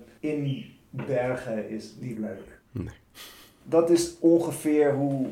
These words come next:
Speaker 1: het begin van de oorlog begon.
Speaker 2: Mhm.
Speaker 1: En,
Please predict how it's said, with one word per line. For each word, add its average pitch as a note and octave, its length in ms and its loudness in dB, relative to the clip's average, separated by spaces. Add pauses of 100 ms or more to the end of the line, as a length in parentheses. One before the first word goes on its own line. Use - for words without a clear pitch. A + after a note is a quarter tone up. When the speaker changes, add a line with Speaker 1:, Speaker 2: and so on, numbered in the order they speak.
(140)
Speaker 1:
het C#3 240 0
begin D3+ 400 4
van B2+ 200 -2
de A#2 60 -2
oorlog A2+ 460 0
begon. A2 480 -8 (540)
Speaker 2:
Mhm. F#2+ 300 -8
Speaker 1:
En, C3 400 -6